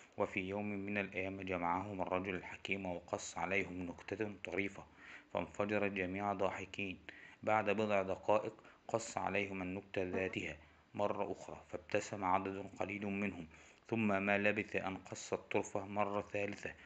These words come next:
فلم يضحك أحد. عندها ابتسم الحكيم وقال: "لا يمكنكم أن تضحكوا على النكتة نفسها أكثر من مرة، فلماذا تستمرون بالتذمر والبكاء على نفس المشاكل في كل مرة؟" العبرة المستفادة من هذه القصة:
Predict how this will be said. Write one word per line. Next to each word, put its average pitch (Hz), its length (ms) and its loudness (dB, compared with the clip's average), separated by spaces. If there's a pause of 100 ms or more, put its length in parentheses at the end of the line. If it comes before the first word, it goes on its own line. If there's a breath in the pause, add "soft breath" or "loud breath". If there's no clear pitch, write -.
(220 loud breath)
فلم 95 300 -2
يضحك 107 460 2
أحد. 85 220 -6 (420 loud breath)
عندها 98 360 2
ابتسم 104 420 -4
الحكيم 98 460 -2
وقال: 95 440 0 (320 loud breath)
"لا 104 300 8
يمكنكم 101 640 -2 (100)
أن 101 140 -2
تضحكوا 104 500 0
على 95 180 -4
النكتة 101 420 -4
نفسها 95 560 -4
أكثر 98 420 -2
من 98 280 -2
مرة، 85 340 0 (300 loud breath)
فلماذا 95 600 2
تستمرون 95 800 0
بالتذمر 95 600 -2
والبكاء 98 680 2 (220)
على 95 400 4
نفس 101 280 -2
المشاكل 101 600 0 (400 loud breath)
في 113 140 0
كل 113 240 0
مرة؟" 95 460 0 (460 loud breath)
العبرة 104 380 2
المستفادة 104 680 -2
من 98 140 -4
هذه 95 400 -2
القصة: - 560 -4